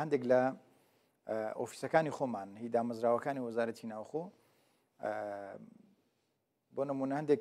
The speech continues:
کابینەی بچووک دروست کراوە، یان هەندێک، ئە، وەکو کانتۆری بچووک دروست کراوە، بەدار دروست کراوە بۆ ئەو پاسەوانانەی کە لە بەڕێوەبەرایەتی فلانن بۆ نمونە. کاتێک دەوامیان تەواو دەبێ، بە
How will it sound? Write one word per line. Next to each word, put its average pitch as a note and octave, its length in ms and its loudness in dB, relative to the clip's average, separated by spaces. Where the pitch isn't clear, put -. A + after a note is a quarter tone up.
کابینەی C#3+ 340 4
بچووک B2+ 300 -10
دروست B2 220 -8
کراوە، A2 260 4
یان B2 220 2
هەندێک، C3+ 320 2
ئە، B2 180 2
وەکو C#3+ 180 0
کانتۆری D3 440 8
بچووک D3 380 -2
دروست C#3+ 240 -8
کراوە، A#2 360 6
بەدار D3 300 12
دروست A#2+ 300 2
کراوە A2+ 360 0
بۆ B2+ 140 10
ئەو F3+ 60 8
پاسەوانانەی C#3 800 8
کە E3+ 140 8
لە F3+ 120 4
بەڕێوەبەرایەتی D3+ 600 12
فلانن C3+ 460 8
بۆ G#2+ 120 0
نمونە. A2 220 -10
کاتێک E3 360 4
دەوامیان D#3 320 12
تەواو E3+ 220 6
دەبێ، B2 260 0
بە B2+ 60 4